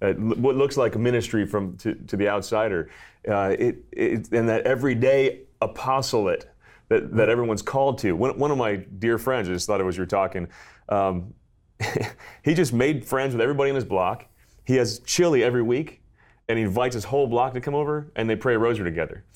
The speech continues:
Speaker 2: Right.
Speaker 1: And half the
Speaker 2: That's
Speaker 1: people
Speaker 2: it.
Speaker 1: there aren't Catholic.
Speaker 2: <laughs>
Speaker 1: And they, and they just love to hang out with him, pray the rosary, maybe have, like, a, they have, like, a dart tournament they're doing. And this is evangelization. You know, I think
Speaker 2: Sure is.
Speaker 1: friendship is, is the ordinary forum for evangelization to happen.
Speaker 2: Mm-hmm.
Speaker 1: And that requires an annoying amount of time.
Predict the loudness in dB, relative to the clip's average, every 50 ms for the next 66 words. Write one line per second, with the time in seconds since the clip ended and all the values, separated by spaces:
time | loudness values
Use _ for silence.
0 | -12 -6 -4 -2 -2 -2 -2 -4 -2 -2 -2 0 0 0 0 2 2 2 2 2
1 | 2 2 2 2 0 0 -2 -6 -6 -4 -4 -4 -4 -6 -8 -8 -10 -16 _ _
2 | _ -12 -12 -12 -10 -10 -12 -14 -14 -14 _ _ _ -4 -2 0 2 2 2 2
3 | 2 0 2 2 0 0 0 0 0 0 0 -2 0 0 0 0 2 0 0 0
4 | 0 -2 -2 -4 -6 -10 -14 -20 _ _ _ -2 2 2 2 4 4 2 2 2
5 | 2 2 2 2 2 2 0 0 0 0 0 0 2 2 2 2 -2 -4 -4 -6
6 | -6 -2 0 0 0 0 -2 -4 -6 -4 -2 -2 -2 -2 -2 0 0 2 2 2
7 | 2 2 2 2 2 2 2 2 2 2 2 2 2 2 2 2 0 2 2 2
8 | 0 0 -2 -6 -10 -10 -12 -20 -20 -20 -10 -4 0 2 4 4 2 2 0 -2
9 | -2 -2 0 0 2 2 0 0 0 0 0 2 2 0 0 2 0 0 2 2
10 | 2 4 4 4 4 4 2 2 2 0 0 -2 -2 0 2 2 2 2 0 0
11 | 0 0 2 2 0 0 0 0 0 2 2 2 2 0 -2 -2 -2 -2 -4 -6
12 | -6 -8 -14 -14 _ _ _ _ -20 -14 -12 -12 -8 -4 -2 0 2 2 2 0
13 | -2 -4 -6 -2 -2 -2 0 0 0 2 2 2 2 2 2 0 -2 -4 -4 -2
14 | 0 0 2 2 2 2 0 0 -2 -2 -2 -4 -4 -4 -4 -4 -2 -2 -4 -4
15 | -6 -10